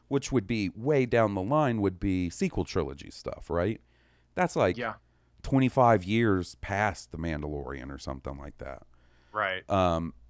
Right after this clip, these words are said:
Speaker 1: with Obi-Wan, you know, you, you only have this certain amount of time to tell this story, and it's gotta cut off eventually because <laughs> Ewan McGregor's not gonna be looking like Alec Guinness. So you can't take that story all the way up to A New Hope.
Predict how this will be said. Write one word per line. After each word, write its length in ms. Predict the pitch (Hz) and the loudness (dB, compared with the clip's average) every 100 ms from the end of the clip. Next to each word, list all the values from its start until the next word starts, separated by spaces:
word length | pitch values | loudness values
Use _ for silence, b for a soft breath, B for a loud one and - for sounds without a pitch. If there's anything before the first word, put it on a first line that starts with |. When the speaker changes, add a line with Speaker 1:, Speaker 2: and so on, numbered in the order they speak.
| _ _ | _ _
Speaker 1:
with 200 | 104 107 - | 0 0 6
Obi-Wan, 800 | 143 180 139 98 90 85 82 82 _ _ _ - | 8 8 6 2 2 2 0 -4 _ _ _ -8
you 140 | 110 | -2
know, 200 | 95 82 | 0 2
you, 260 | 85 98 104 | 0 -2 -4
you 260 | 123 123 123 | -2 -2 2
only 300 | 135 127 113 | 4 4 2
have 340 | 101 95 87 87 | 4 2 0 2
this 220 | 101 95 | 4 2
certain 580 | - - 107 101 98 92 | -4 -2 0 0 -2 -4
amount 380 | 87 87 85 82 | -2 0 2 0
of 100 | - | -2
time 480 | 113 98 82 80 76 | 2 4 2 -2 -6
to 100 | 85 | -4
tell 260 | 101 87 | 2 2
this 200 | 78 76 | 2 -4
story, 500 | - 123 98 85 78 b b b b b - | -2 0 2 2 -2 b b b b b -2
and 200 | 113 104 | 0 0
it's 100 | - | 2
gotta 220 | 185 127 | 2 2
cut 220 | 156 147 | 6 8
off 180 | 123 110 | 8 6
eventually 520 | 90 123 127 110 95 | 4 2 2 2 0
because 680 | 82 92 107 90 87 85 - | 0 0 4 6 6 2 -2
<laughs> 20 | |
Ewan 280 | 151 156 139 | 4 6 6
McGregor's 460 | 113 117 107 92 98 | 6 4 4 2 0
not 140 | 92 | 0
gonna 120 | 92 | 0
be 120 | 87 | 0
looking 400 | 87 95 - 87 | 2 2 2 0
like 240 | 85 80 - | 0 -2 -2
Alec 320 | 85 85 - | 0 2 0
Guinness. 600 | 85 104 73 60 - - - _ b b b b | 2 2 0 -6 -12 -12 -18 _ b b b b
So 140 | - | -4
you 100 | 117 | -2
can't 300 | - 135 - | 2 0 0
take 240 | - 120 - | 0 0 2
that 200 | 101 - | 2 2
story 360 | - 107 92 - | 0 2 2 4
all 200 | 104 92 | 4 6
the 100 | 87 | 4
way 240 | 87 82 | 2 2
up 300 | 101 95 - | 4 2 0
to 300 | - 98 76 | -2 0 0
A 40 | 78 | -2
New 200 | 80 69 | -2 0
Hope. 340 | 87 - - | 0 0 -8